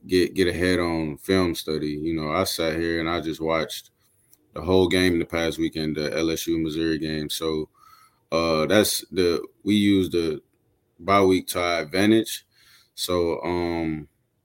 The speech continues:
so we get these guys healthy and then get a head start on film. I mean, we already done picked up on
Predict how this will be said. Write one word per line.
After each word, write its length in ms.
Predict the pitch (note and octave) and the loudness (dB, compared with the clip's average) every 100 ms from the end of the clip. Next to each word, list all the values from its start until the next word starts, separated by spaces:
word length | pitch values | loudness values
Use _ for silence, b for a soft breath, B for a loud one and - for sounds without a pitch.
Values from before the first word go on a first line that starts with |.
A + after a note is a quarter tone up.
| _ _ | _ _
so 160 | - F#2 | -4 0
we 140 | F2+ | 0
get 180 | E2+ D#2 | 0 -2
these 160 | E2+ E2 | -2 -2
guys 340 | F2 E2+ D#2 | 0 -2 -2
healthy 640 | F2+ F2+ - F2 E2+ D#2 | 0 0 2 2 2 0
and 180 | D#2 D#2 | -2 -4
then 380 | D#2+ D#2 D2+ D2 | -4 -4 -4 -2
get 180 | E2+ E2 | -2 -2
a 60 | |
head 240 | D#2 E2+ E2 | -2 -2 -2
start 240 | - E2 | -2 -2
on 120 | D#2+ D2+ | -2 -4
film. 180 | E2 | -4
I 60 | D#2+ | -2
mean, 200 | D#2+ E2 | -2 0
we 140 | F2 | 2
already 240 | E2+ E2 D#2+ | 2 0 0
done 140 | D#2+ | -4
picked 280 | - E2+ - | -4 -6 -4
up 160 | D#2+ D#2+ | -8 -6
on 300 | D#2 D#2 | -6 -6